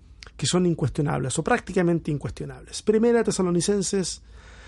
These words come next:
es una de ellas. Segunda de Tesalonicenses tiene, tiene un, un, un dejo de duda, pero, pero, pero se acerca más a lo incuestionable. Gálatas, Filemón, Filipenses, Primera y Segunda de Corintios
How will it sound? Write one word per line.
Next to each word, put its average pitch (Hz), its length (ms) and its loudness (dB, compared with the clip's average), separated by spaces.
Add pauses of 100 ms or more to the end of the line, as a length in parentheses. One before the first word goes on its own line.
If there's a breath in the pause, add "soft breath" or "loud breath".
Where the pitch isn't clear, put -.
(160 loud breath)
es - 140 -6
una 165 160 4
de 180 80 6
ellas. 185 180 4
Segunda 233 300 4
de 240 60 2
Tesalonicenses 196 840 0
tiene, 220 240 0
tiene 208 180 2
un, 202 80 4
un, 185 520 0
un 165 100 2
dejo 175 240 2
de 165 120 6
duda, 196 300 4
pero, 151 260 2
pero, 147 280 0 (380 loud breath)
pero 156 120 4
se 151 120 2
acerca 180 320 2
más 170 220 2
a 165 40 4
lo 147 80 2
incuestionable. 139 720 -2 (340 loud breath)
Gálatas, 180 720 2
Filemón, 160 580 2 (280 loud breath)
Filipenses, 160 960 2 (160)
Primera 175 500 4
y 165 40 2
Segunda 165 400 2
de 151 120 2
Corintios 180 840 2